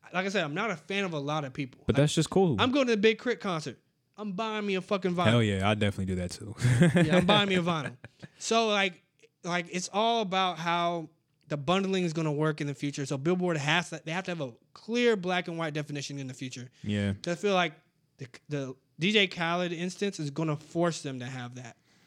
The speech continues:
Speaker 1: Right now they were playing it kinda loose. You know what I mean? Okay, whatever happens, let's see what goes, let's see how it works. And now they have to, now they have to cut a line in the sand.
Speaker 2: Yeah, I'll say this, man. It will be interesting if they do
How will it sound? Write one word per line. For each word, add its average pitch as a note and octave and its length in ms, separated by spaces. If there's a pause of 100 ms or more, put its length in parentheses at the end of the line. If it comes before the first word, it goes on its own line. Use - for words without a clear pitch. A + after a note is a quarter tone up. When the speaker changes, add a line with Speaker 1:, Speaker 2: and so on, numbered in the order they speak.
(460)
Speaker 1:
Right G3+ 140
now G#3 120
they G#3 80
were F#3+ 100
playing G3+ 220
it F#3+ 80
kinda F3+ 200
loose. F3+ 560
You - 800
know E3+ 60
what E3+ 60
I - 20
mean? F3 140
Okay, A#3+ 360
whatever A#3+ 320
happens, A3+ 340
let's G#3 120
see A3+ 100
what G#3 160
goes, G3+ 260
let's F#3 120
see G#3 80
how F#3 180
it - 20
works. E3 280
And D3 100
now E3 120
they E3 120
have E3 120
to, C3 240
now D#3 180
they E3+ 80
have D#3 100
to C3 180 (100)
cut D#3 160
a C#3 40
line C3 340
in A#2 100
the B2 60
sand. A2+ 220 (140)
Speaker 2:
Yeah, D3 280
I'll D3+ 140
say F3 200
this, B2+ 220
man. G#2+ 220
It A2 60
will A#2+ 180
be A#2+ 160
interesting G#2 720
if - 520 (200)
they F#2+ 140
do G#2+ 500